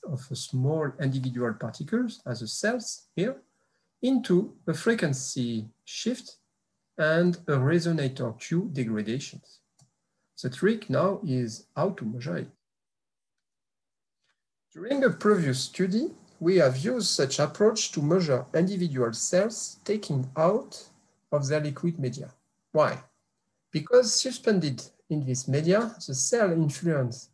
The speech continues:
on the capacitor of this, uh, resonator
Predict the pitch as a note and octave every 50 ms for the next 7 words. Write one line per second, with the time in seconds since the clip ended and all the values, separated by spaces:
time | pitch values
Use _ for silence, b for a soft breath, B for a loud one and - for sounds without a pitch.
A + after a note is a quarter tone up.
0 | _ - D3 C3+ B2+ B2+ B2+ B2+ D#3 D3 C#3+ - D3+ D3 - D3+ C#3 - D3 C#3+
1 | C3+ A#2+ A#2+ - - - C3 B2 C3 A#2+ A2+ - - - - - - - _ -
2 | D#3 B2+ A2+ G#2+ - - - - - - - - - _ _ _ _ _ _ _
3 | _ - B2 A#2 A2+ B2 A#2 A#2+ C3 D#3 E3+ E3 E3+ E3+ F3+ G3 F#3